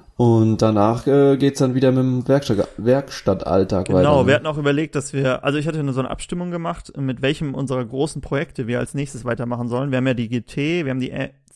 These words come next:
Speaker 2: also die Hercules G T, die K T M M S S fünfzig, die wir restaurieren, und die Hercules Prima fünf, die wir wieder aufbauen. Und da hatte ich so ein bisschen Umfrage gestartet, mit welchem großen Projekt wir als nächstes Meister mach-, weitermachen sollen.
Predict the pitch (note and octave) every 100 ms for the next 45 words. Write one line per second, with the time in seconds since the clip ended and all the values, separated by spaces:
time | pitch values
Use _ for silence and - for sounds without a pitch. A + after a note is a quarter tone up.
0 | - B2 A#2 A2 A#2 B2 - A#2+ - B2
1 | - C3 F3 - - - _ _ - A#2+
2 | A#2+ - C#3+ C#3 C#3 C3+ C3+ C#3 C3 C#3
3 | - - C#3+ - - G3 - G#3+ F#3+ F#3
4 | F#3 F3+ E3+ E3+ D#3+ E3 D#3 C#3+ C#3+ C3+
5 | C3 B2+ C3 B2+ C3+ C3+ B2 - B2+ A#2+
6 | D3+ F3 F3+ D#3+ D#3 D3+ E3 D#3+ E3 E3
7 | - - - - _ - C#3 C3 C3+ C#3+
8 | D3 D3 C#3 C3 A#2 - E3 - B2+ A#2+
9 | A2+ B2 A#2+ A#2 A2+ B2 C3 C3 C3+ C3+
10 | C3+ B2+ B2+ B2+ A#2 A2+ C3 C3 A2 A#2
11 | A2+ - A#2 A#2 - B2+ D3+ - C3 B2
12 | B2+ - B2+ A#2 C3 D3+